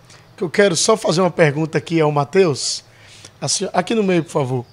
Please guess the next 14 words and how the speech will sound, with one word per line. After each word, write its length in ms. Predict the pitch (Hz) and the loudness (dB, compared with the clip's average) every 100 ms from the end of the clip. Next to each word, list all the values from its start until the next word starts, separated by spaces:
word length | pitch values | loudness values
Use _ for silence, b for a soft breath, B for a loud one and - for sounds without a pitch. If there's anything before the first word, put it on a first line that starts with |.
| b b b b b b - - - - - | b b b b b b -20 -20 -20 -14 -6
A 80 | |
senhora, 720 | 170 196 208 202 214 233 233 - - - - - - - | -2 2 6 8 8 6 4 0 -12 -20 -20 -20 -16 -6
né, 400 | 160 160 151 143 - | -2 0 -2 -4 -10
por 80 | - | -4
favor, 240 | 190 160 170 | 0 4 4
aqui 180 | - | 4
pra, 240 | 160 165 151 | 0 2 2
pra 160 | 160 | 2
imagem 380 | 151 156 151 147 | 0 2 2 0
pegar. 380 | 143 143 147 147 | -2 -2 -2 -4
A 60 | - | -6
senhora 400 | - 185 190 208 | -4 0 0 0
tem, 420 | 190 185 165 139 - B B B B - | 0 -2 -2 -4 -10 B B B B -16
né, 320 | 151 143 135 | -10 -8 -8